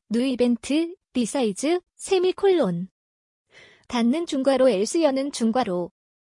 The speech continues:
바 이브트 등호 윈도. 다큐먼트. 크리에이트 이벤트, 유아이 이벤트. 이브트. 이니트 이번트, 리사이즈, 트루, 폴스, 윈도, 영. 윈도. 디스패치 이벤트,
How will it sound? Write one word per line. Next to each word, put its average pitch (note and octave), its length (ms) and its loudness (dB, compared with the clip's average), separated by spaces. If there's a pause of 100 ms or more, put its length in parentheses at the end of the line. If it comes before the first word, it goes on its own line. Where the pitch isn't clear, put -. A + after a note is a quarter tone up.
(260)
바 C4+ 140 0
이브트 B3 400 0
등호 B3+ 280 0
윈도. F#3 540 -2 (400)
다큐먼트. A3 880 -4 (420)
크리에이트 F4 520 0
이벤트, C4 760 0 (200)
유아이 C#4+ 460 2
이벤트. A#3 560 -2 (600)
이브트. G#3 640 -4 (400)
이니트 A#3+ 380 -2
이번트, D#4 580 0 (220)
리사이즈, B3+ 680 -2 (180)
트루, C#4 360 -2 (180)
폴스, D#4 480 -2 (160)
윈도, A3 460 0 (220)
영. F3+ 340 -2 (580)
윈도. G#3+ 480 -2 (400)
디스패치 D#4+ 720 -2
이벤트, A3 560 -2